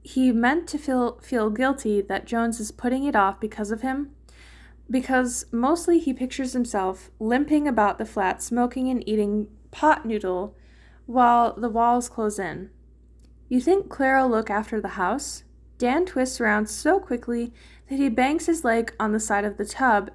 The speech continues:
and pain shoots up to his hip. He swears and gets shampoo in his eyes, and it's pretty much the worst kiss ever, all soapy and backward, and Jones has been eating Marmite, but he's kissing back, and that's the important thing.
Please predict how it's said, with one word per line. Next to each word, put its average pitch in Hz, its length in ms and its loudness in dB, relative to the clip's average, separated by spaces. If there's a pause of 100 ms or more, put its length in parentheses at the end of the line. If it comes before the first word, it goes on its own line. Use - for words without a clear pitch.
(140)
and 214 220 0
pain 269 280 -2
shoots 240 340 -4
up 202 180 0 (220)
to 220 120 -2
his 214 200 2
hip. 165 280 -10 (400)
He 269 160 0
swears 277 480 2
and 220 140 0
gets 226 200 -2
shampoo 233 420 -2
in 202 100 -2
his 190 180 -6
eyes, 185 380 -4 (120)
and 240 140 0
it's 240 140 -2
pretty 320 240 4
much 247 260 0
the 240 100 -2
worst 214 360 -2
kiss 220 300 -6
ever, 196 440 -4 (100)
all 240 200 4
soapy 269 440 0
and 277 140 -2
backward, 202 520 -2 (100)
and 233 160 0
Jones 277 320 0
has 247 160 -4
been 220 400 0 (640)
eating 226 440 0 (220)
Marmite, 208 880 0 (600)
but 233 220 0
he's 262 520 -2 (120)
kissing 294 400 -4
back, 202 440 0 (160)
and 233 200 -2
that's 262 440 0
the 233 160 -4
important 208 460 -4
thing. 175 300 -10